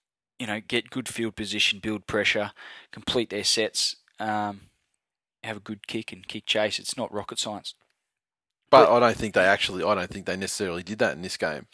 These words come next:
Speaker 2: I mean, they completed their sets, you know, no doubt about it. But, I mean, they weren't, the, the kicking game wasn't that great.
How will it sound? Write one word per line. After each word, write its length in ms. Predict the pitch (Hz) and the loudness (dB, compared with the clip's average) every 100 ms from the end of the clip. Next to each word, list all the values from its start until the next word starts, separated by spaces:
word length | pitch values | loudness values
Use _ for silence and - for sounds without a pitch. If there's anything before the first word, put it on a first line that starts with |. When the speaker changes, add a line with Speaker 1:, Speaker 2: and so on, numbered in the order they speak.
| - - _ - | -20 -20 _ -4
Speaker 2:
I 60 | 104 | -2
mean, 80 | |
they 80 | 101 | -2
completed 340 | 101 107 139 107 | -2 2 4 4
their 120 | 90 | 2
sets, 440 | 117 113 104 - - _ - | 4 4 4 -4 -14 _ -8
you 80 | 107 | -4
know, 140 | 101 | -2
no 200 | 98 101 | 0 0
doubt 200 | 98 95 | 0 0
about 280 | 87 104 113 | 2 4 6
it. 100 | 90 | 4
But, 120 | 101 | -2
I 40 | 101 | -4
mean, 280 | 95 98 - _ - | -4 -6 -10 _ -6
they 120 | 110 | -2
weren't, 240 | 110 98 67 | -2 -4 -6
the, 100 | 104 | -8
the 140 | 101 | -8
kicking 240 | - 110 101 | -8 -6 -4
game 120 | 92 | -4
wasn't 220 | 87 95 | -6 -4
that 200 | 95 - | -2 -2
great. 360 | 95 92 98 | 0 0 2